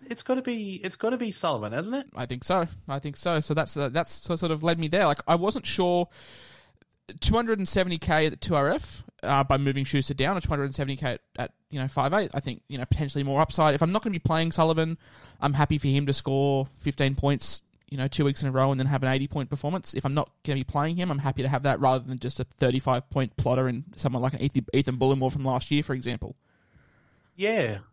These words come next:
Speaker 1: yeah. I mean, I don't mind it, um, because I, I can't see any other way that they're gonna go, um, other than him. Look, I'm tipping them for the spoon.
Speaker 2: As am I. When we get to the previews, it will be not a very positive one when we do the Dragons, unfortunately.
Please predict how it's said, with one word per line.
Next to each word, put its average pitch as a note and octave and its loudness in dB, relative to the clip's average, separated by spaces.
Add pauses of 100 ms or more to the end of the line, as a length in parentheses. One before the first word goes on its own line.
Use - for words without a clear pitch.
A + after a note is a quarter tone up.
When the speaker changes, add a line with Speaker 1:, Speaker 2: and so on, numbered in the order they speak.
Speaker 1:
yeah. F#3+ -2
I F#3 0
mean, G#3+ 0
I A3 0
don't A#3 -2
mind F3+ 0
it, C3+ -2
um, D3 2
because D3+ -4 (100)
I, - -4
I D3 0
can't F#3 -2
see E3+ 0
any D3 2
other C3 2
way B2 2
that A2+ -6
they're A#2 -6
gonna A2 -4
go, G2 0
um, G2 -4
other A2+ -2
than G#2+ -8
him. A2 -4 (300)
Look, C3+ -2
I'm C3+ 0
tipping B2 -6
them F#2+ -8 (260)
for F#2 -14
the D#2+ -16
spoon. D2+ -10 (600)
Speaker 2:
As A2+ 0
am C3 2
I. G2+ 2
When C3+ -2
we C3 0
get B2+ 2
to C#3+ 2
the C3 4
previews, F#3+ 2
it G#2+ 0
will C3+ 4
be C3 0
not A3 4
a B3 0
very B3 4
positive F3 2
one C#3 0
when A#2+ -2
we A#2+ -2
do A2+ -2
the A2+ -8
Dragons, B2+ -4
unfortunately. C3+ -4